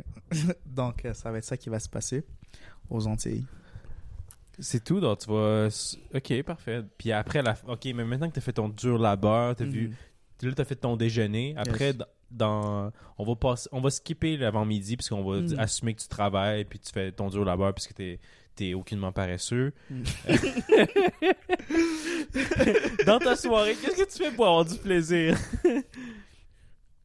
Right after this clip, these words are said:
Speaker 1: Écrire.
Speaker 2: Ah.
Speaker 1: Ouais.
Speaker 2: Parce que, OK, OK.
Speaker 1: Ouais, j'écrirai.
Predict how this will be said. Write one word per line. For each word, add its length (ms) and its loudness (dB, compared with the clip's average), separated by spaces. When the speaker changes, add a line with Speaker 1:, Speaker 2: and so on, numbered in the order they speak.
Speaker 1:
Écrire. 400 -6
Speaker 2:
Ah. 160 -4
Speaker 1:
Ouais. 60 -2
Speaker 2:
Parce 140 -10
que, 220 -6
OK, 200 -4
OK. 200 -16
Speaker 1:
Ouais, 140 -4
j'écrirai. 540 -10